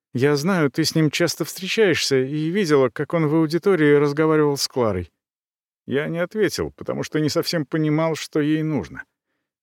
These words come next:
«Говорят, ожидается опасный рейс с большой научной премией,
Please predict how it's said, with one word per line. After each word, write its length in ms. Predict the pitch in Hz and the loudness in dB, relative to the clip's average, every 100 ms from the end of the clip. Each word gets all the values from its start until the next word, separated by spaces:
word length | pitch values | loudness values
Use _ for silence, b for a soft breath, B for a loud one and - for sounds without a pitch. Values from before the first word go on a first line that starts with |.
| _ - | _ -12
«Говорят, 580 | 151 160 156 170 175 - | -6 -4 -2 0 0 0
ожидается 580 | 165 160 165 170 - 165 | -2 0 2 2 2 -2
опасный 520 | 151 170 151 175 170 | 0 0 0 0 2
рейс 260 | 160 175 143 | 2 2 0
с 100 | 156 | -2
большой 460 | 165 160 - 175 170 | 0 0 2 2 2
научной 440 | 170 170 - 185 | 0 -2 -4 -4
премией, 460 | - 170 139 123 | 0 2 4 2